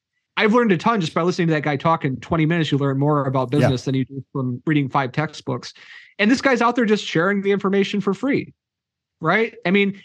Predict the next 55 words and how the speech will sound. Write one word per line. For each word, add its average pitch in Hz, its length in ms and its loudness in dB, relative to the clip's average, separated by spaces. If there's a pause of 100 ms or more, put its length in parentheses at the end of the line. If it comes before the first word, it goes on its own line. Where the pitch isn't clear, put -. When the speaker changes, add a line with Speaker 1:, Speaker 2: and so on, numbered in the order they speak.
Speaker 1:
and 196 80 2
it's 214 100 0
not 254 80 2
like 233 180 -2
he 226 120 -4
really 220 240 4
is, 147 120 -2
like, 160 180 0
trying 170 260 0
to, 147 140 0
like, 147 180 -2
drive 156 220 0
the 147 60 0
price 156 260 -2
of - 20 -18
these 123 160 -4
stocks 139 320 -2
down. 143 100 2
He's 156 80 4
just 170 160 0
saying, 190 160 2
"Hey, 180 140 2
this 147 180 0
is 143 140 -4
why 156 180 2
I'm 151 80 0
short," 185 340 -2 (480)
or, 202 220 4
or 208 140 2
whatever. 208 420 0
Like, 151 380 -2 (340)
there's 185 160 0
a 202 60 4
lot 220 160 4
of 196 60 -4
people 196 260 0
on 190 160 2
there 147 120 0
who 143 140 -2
are 151 80 0
doing, 156 480 0 (140)
who 170 80 2
are 170 80 2
doing 185 160 2
the 160 80 0
same 170 180 0
thing 151 140 0
I'm 143 160 0
doing, 151 320 2
but 131 180 -2
with 139 300 -2 (280)
probably 190 280 4
more 156 180 0
consequential 147 640 -2
stuff. - 400 -10